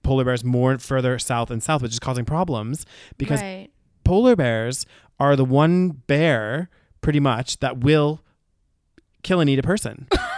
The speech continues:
Speaker 1: Because polar bears, 'cause think about polar bears' environment, right? Like, it's not like a grizzly bear. A grizzly bear is in the woods. Like, we have lots of grizzly bears here.
Speaker 2: Yeah.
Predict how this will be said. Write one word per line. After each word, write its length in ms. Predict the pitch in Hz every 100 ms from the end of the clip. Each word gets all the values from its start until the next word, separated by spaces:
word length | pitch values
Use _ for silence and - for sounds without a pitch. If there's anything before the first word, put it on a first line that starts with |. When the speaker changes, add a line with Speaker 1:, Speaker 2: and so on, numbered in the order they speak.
| - - - - 605
Speaker 1:
Because 200 | 160 175
polar 260 | 165 185 208
bears, 140 | 214
'cause 120 | 175
think 160 | 208 233
about 180 | 220 -
polar 220 | 165 160
bears' 180 | 139 127
environment, 680 | 120 123 120 143 165 107
right? 160 | 107 135
Like, 120 | 151
it's 80 | 147
not 100 | 196
like 80 | 175
a 60 |
grizzly 300 | 127 135 135
bear. 180 | 104 101
A 80 | 120
grizzly 240 | 139 175
bear 320 | 180 160 156 160 - -
is 140 | 127
in 80 | 147
the 80 | 165
woods. 240 | 135 135
Like, 100 | 131 120
we 100 | 139
have 100 | 151
lots 220 | 127 117
of 60 | 113
grizzly 200 | 107 107
bears 200 | 101 98
here. 280 | 98 107 165 -
Speaker 2:
Yeah. 240 | 202 190